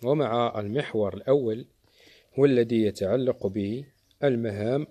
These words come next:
المنوطة بمديرية الموارد البشرية وتكوين الأطر. ما هي إذن هذه المهام؟ إذن تناط بمديرية الموارد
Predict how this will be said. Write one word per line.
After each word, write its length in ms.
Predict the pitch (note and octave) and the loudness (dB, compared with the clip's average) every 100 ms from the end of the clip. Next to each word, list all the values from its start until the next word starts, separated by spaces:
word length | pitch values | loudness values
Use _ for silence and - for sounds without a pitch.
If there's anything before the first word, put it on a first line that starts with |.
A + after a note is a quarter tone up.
| A#2+ | -4
المنوطة 680 | G#2+ G#2 G2+ A#2+ C#3 A#2 | -2 -4 -4 -4 0 0
بمديرية 760 | A#2+ A2+ G#2 G2+ B2+ B2 G#2+ G#2+ | 0 -2 -4 2 4 4 2 -2
الموارد 540 | G2+ G2 G2+ B2+ B2 G2 | -6 -6 0 2 2 -2
البشرية 880 | G2 A#2 - F#2 F#2 G2 A2+ C3+ E3 _ | -2 -2 -2 -4 -4 -4 -4 -4 -8 _
وتكوين 600 | A2+ - - A2+ A2+ C#3 D#3 C3 | -10 -8 -8 -2 -2 -2 -4 -8
الأطر. 480 | C3+ C#3+ - F2 - - - _ _ _ - | -2 -4 -4 -10 -12 -20 -20 _ _ _ -6
ما 160 | E3 B2+ | -2 0
هي 280 | B2 A#2+ A2 | 2 2 0
إذن 400 | A#2 G#2 G#2+ G2 | -2 -4 -4 0
هذه 440 | B2+ A2+ G2 G#2 | 2 2 0 -2
المهام؟ 460 | G2+ G2 F2 F#2+ F2+ _ - - - _ - _ _ _ _ - - _ _ _ - - - - - - - | -4 -4 -6 -10 -10 _ -20 -20 -20 _ -20 _ _ _ _ -20 -20 _ _ _ -20 -20 -20 -20 -20 -20 -8
إذن 260 | B2 C#3 F#3 | -2 0 0
تناط 720 | - B2 D#3 - B2 A#2+ B2+ A2+ _ - | 0 2 2 4 6 4 2 -4 _ -6
بمديرية 1600 | G#2+ A#2 G#2 G#2 _ _ _ _ _ _ A2+ A2+ C#3+ A#2+ G#2+ G#2+ - - B2 | 0 2 0 -6 _ _ _ _ _ _ -4 0 0 2 0 -2 -10 -8 -6
الموارد 600 | G#2+ A2 C3+ D#3 A2 | -4 0 2 2 2